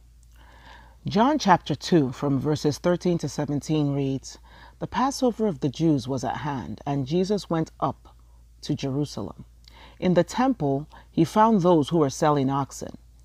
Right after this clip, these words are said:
and sheep and pigeons, and the money changers sitting there. And making a whip of cords, he drove them all out of the temple with the sheep and oxen. And he poured out the coins of the money changers and overturned their tables.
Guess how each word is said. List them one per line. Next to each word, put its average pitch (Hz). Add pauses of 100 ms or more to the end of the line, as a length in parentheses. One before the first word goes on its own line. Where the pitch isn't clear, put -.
and 127
sheep -
and 123
pigeons, - (360)
and 139
the 139
money 190
changers 147
sitting 139
there. 101 (500)
And 147
making 277
a 165
whip 170
of 135
cords, 139
he -
drove 165
them 135
all 165
out -
of -
the 135
temple 127 (340)
with 143
the 131
sheep - (100)
and 135
oxen. 135 (840)
And 160
he 175
poured 247
out 214
the -
coins 143
of 127
the 131
money 143
changers 123
and 123
overturned 143
their 127
tables. -